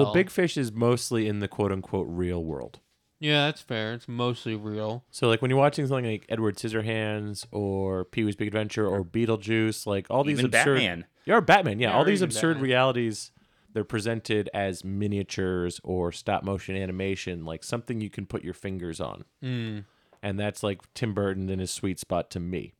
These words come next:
Speaker 3: Yeah, no, I see what you're getting at there.
Speaker 2: No, I mean,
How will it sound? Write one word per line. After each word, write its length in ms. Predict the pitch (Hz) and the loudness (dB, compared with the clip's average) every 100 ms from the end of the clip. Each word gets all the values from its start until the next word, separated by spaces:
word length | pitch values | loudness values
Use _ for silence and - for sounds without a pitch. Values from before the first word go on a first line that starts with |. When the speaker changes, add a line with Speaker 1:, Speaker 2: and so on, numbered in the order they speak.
| _ _ _ | _ _ _
Speaker 3:
Yeah, 400 | 113 101 87 85 | -6 -4 -4 -4
no, 140 | 104 | -2
I 100 | 120 | 0
see 160 | 156 120 | 0 -2
what 140 | 87 | -6
you're 100 | 85 | -10
getting 240 | 82 82 78 | -12 -12 -12
at 140 | 78 | -16
there. 240 | 80 80 82 - | -14 -14 -16 -4
Speaker 2:
No, 260 | 131 131 131 | 0 2 0
I 40 | 131 | -2
mean, 360 | 135 127 117 | -2 -2 -6